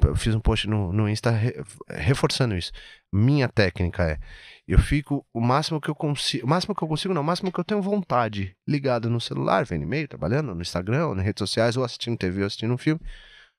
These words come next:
A hora que eu vou pra cama, modo avião, ligo a lanterna, pego meu livro, dez a quinze páginas por dia. Tem dias que eu acordo, obviamente, com o livro em cima de mim, mas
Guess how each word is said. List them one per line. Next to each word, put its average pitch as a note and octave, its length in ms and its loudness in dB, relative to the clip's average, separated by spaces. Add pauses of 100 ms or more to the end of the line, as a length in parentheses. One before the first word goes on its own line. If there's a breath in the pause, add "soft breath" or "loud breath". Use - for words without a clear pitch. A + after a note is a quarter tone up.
(160)
A - 60 -6
hora C3 80 0
que - 120 -6
eu C3+ 100 0
vou C3 180 0
pra D3+ 140 -2
cama, C#3 380 -2 (840)
modo B2+ 320 4
avião, B2+ 420 2 (120)
ligo A#2+ 240 2
a - 20 4
lanterna, B2 580 2 (120)
pego B2+ 180 2
meu B2 120 2
livro, A#2+ 360 -2
dez A#2 340 2
a B2 60 0
quinze A#2 280 -2
páginas G#2+ 360 -2
por - 180 -6
dia. D#2 260 -10 (920)
Tem F#3 140 2
dias C#3 200 2
que - 80 4
eu F#3+ 40 6
acordo, D#3 500 2
obviamente, B2+ 500 2
com E3+ 100 -2
o D3 40 4
livro C#3 180 0
em D3+ 80 0
cima C#3+ 220 -2
de D#3+ 80 -2
mim, C3+ 240 0 (360)
mas G2 500 2